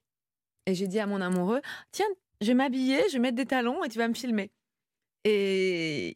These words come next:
il me dit, « Qu'est-ce que tu fais ? » Je me, voilà, je, je vais pour sortir et il me dit, « Qu'est-ce que tu fais ? » Et je dis, « Ben, je vais à une soirée. » Et puis le lendemain, euh, voilà, je vois que, euh, les gens réagissent hyper bien.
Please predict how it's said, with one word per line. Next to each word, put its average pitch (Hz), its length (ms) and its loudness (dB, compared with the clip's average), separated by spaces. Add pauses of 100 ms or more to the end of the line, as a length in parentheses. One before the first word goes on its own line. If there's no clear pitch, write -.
il 202 60 4
me 202 120 4
dit, « 233 320 0
Qu'est-ce 226 200 0
que 220 100 -2
tu 190 180 -4
fais ? » 247 340 -2 (120)
Je 196 140 -6
me, 226 60 -2 (340)
voilà, 277 220 -4
je, 170 140 -6
je 160 120 -6
vais 175 100 0
pour 170 160 -6
sortir 247 340 -4
et 233 60 -2
il 175 80 -4
me 165 40 -6
dit, « - 100 -10
Qu'est-ce - 140 -8
que 165 80 -10
tu - 160 -18
fais ? » - 140 -12
Et 240 80 -6
je 165 60 -6
dis, « 180 120 -8
Ben, 185 140 -6
je 160 80 -8
vais 196 80 0
à - 20 0
une 233 100 0
soirée. » 277 280 -8 (360)
Et 269 120 4
puis 302 300 0
le 285 100 2
lendemain, 240 720 2
euh, 214 40 0
voilà, 302 300 2
je 214 100 -4
vois 233 120 2
que, - 140 -2
euh, 180 400 2
les 190 120 4
gens 220 140 2
réagissent 175 440 -2
hyper 175 260 0
bien. 262 200 2